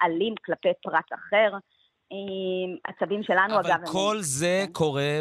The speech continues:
Speaker 2: ב-, ב-,
Speaker 1: בבגרות המינית.
Speaker 2: בבגרות המינית. זאת אומרת,
Speaker 1: רק,
Speaker 2: עד אז
Speaker 1: נכון.
Speaker 2: הם, אה, אה, מה שאנחנו
Speaker 1: עד
Speaker 2: היום,
Speaker 1: אז
Speaker 2: הם
Speaker 1: אי אפשר
Speaker 2: א-בינאריים,
Speaker 1: להבדיל.
Speaker 2: כאילו, אין להם, לא מ-, לא משייכים אותם לשום דבר, והם, הם גדלים אותו דבר.
Speaker 1: נכון, הם גדלים אותו דבר, נכון? ואנחנו, זאת אומרת,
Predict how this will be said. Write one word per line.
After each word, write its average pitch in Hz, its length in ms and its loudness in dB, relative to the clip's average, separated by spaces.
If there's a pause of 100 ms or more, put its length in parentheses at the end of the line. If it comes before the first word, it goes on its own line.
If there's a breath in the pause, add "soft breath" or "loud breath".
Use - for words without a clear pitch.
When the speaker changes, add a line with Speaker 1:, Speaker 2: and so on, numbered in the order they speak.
Speaker 2:
ב-, 139 60 -2
ב-, 127 460 -4
Speaker 1:
בבגרות 208 480 2
המינית. 196 180 0
Speaker 2:
בבגרות 156 240 -4
המינית. 180 160 -2
זאת 143 40 -4
אומרת, - 180 0
Speaker 1:
רק, 156 80 -4
Speaker 2:
עד 175 200 -12
אז 165 280 -4
Speaker 1:
נכון. 151 180 -2
Speaker 2:
הם, 165 200 -2
אה, 156 220 -2
אה, 135 100 -2
מה 151 140 -2
שאנחנו 160 480 -2
Speaker 1:
עד 269 80 2
Speaker 2:
היום, 302 140 0 (100)
Speaker 1:
אז 339 180 4 (400)
Speaker 2:
הם 147 100 -6
Speaker 1:
אי - 20 -6
אפשר 156 100 2
Speaker 2:
א-בינאריים, 196 420 0
Speaker 1:
להבדיל. 190 240 0
Speaker 2:
כאילו, 160 200 -2
אין 170 100 -2
להם, 185 160 0
לא 185 100 0
מ-, 190 160 -4
לא 170 120 0
משייכים 196 380 -2
אותם 190 180 -4
לשום 190 220 -4
דבר, 190 340 -4
והם, 127 280 -6
הם 120 120 -6
גדלים 127 440 -6 (120)
אותו 139 200 -4
דבר. 196 360 -2
Speaker 1:
נכון, 156 280 -14 (360)
הם 220 140 0
גדלים 208 280 0
אותו 202 220 -2
דבר, 147 360 -6
נכון? 294 340 2
ואנחנו, 190 260 2 (120)
זאת - 80 -6
אומרת, 208 200 -2